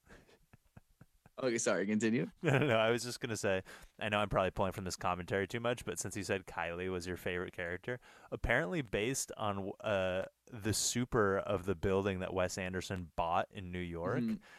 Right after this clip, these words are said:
Speaker 1: that he was just this weirdo super who continued to live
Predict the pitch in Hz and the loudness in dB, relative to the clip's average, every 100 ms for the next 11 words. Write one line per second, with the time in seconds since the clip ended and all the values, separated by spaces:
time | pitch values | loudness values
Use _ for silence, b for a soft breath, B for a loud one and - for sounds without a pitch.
0 | B B 110 92 104 110 98 107 101 107 | B B -2 0 0 -2 -2 -4 -6 -6
1 | 90 90 87 95 104 101 - 98 87 131 | -6 -4 -2 0 2 0 -2 -6 0 2
2 | 139 120 104 - 107 - 110 135 131 131 | 2 0 -2 -4 -10 -8 -8 -8 -4 -2
3 | 101 92 95 101 | -2 2 4 4